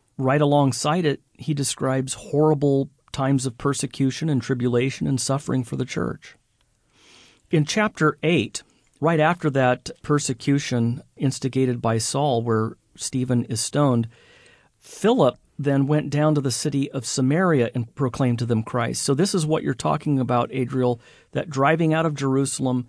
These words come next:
and now, actually, we're having fulfilled in narrated form that promise that Jesus gave at the beginning of this book. "You will be my witnesses in Jerusalem and Judea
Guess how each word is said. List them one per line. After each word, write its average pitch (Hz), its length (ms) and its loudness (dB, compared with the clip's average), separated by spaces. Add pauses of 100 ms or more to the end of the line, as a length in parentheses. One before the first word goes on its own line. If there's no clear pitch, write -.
(520)
and 135 500 2 (440)
now, 147 640 2 (420)
actually, 139 560 0
we're 135 200 0
having 147 440 -2
fulfilled 131 840 0
in 123 180 0
narrated 135 500 0
form 123 540 -2 (260)
that 135 380 0
promise 160 800 -2 (380)
that 135 200 -2
Jesus 139 420 0
gave 143 260 0
at 139 100 -6
the 123 80 -8
beginning 123 720 0 (120)
of 123 160 -4
this 131 200 -2
book. 143 540 -4 (500)
"You 123 160 0
will 139 120 2
be 139 160 2
my 135 220 4
witnesses 131 600 -2
in 131 160 0
Jerusalem 131 720 0
and 113 160 0
Judea 123 680 0